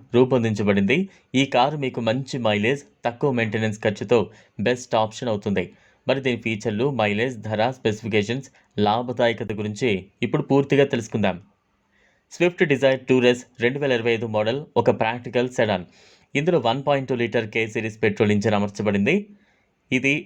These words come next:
ఎయిటీ నైన్ బీహెచ్పీ పవర్, వన్ థర్టీన్ ఎన్ఎం టార్క్ ఉత్పత్తి చేస్తోంది. డ్యూయల్ ఫ్యూయల్ ఆప్షన్తో ఇది సీఎన్జీ వేరియంట్ కూడా అందుబాటులో ఉంది. ఇది లాంగ్ రన్‌లో మరింత ఫ్యూయల్ ఎఫిషియెంట్గా ఉంటుంది.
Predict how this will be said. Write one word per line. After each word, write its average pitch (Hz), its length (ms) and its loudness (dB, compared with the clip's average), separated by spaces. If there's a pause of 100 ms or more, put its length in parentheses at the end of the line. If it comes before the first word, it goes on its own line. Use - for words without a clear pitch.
(140)
ఎయిటీ 160 260 -2
నైన్ 143 200 -2
బీహెచ్పీ 127 480 0
పవర్, 131 240 2 (280)
వన్ 127 200 0
థర్టీన్ 123 380 2 (180)
ఎన్ఎం 113 280 -4
టార్క్ 113 280 0
ఉత్పత్తి 107 340 -4
చేస్తోంది. 104 440 2 (440)
డ్యూయల్ 123 340 4
ఫ్యూయల్ 117 280 4
ఆప్షన్తో 107 400 -2 (320)
ఇది 117 100 2 (100)
సీఎన్జీ 120 400 0
వేరియంట్ 107 320 -2
కూడా 123 180 2
అందుబాటులో 110 460 0
ఉంది. 95 140 -2 (480)
ఇది 135 120 2 (120)
లాంగ్ 127 320 0
రన్‌లో 120 320 -2
మరింత 117 260 -6 (120)
ఫ్యూయల్ 117 260 4 (120)
ఎఫిషియెంట్గా 117 600 0
ఉంటుంది. 104 300 0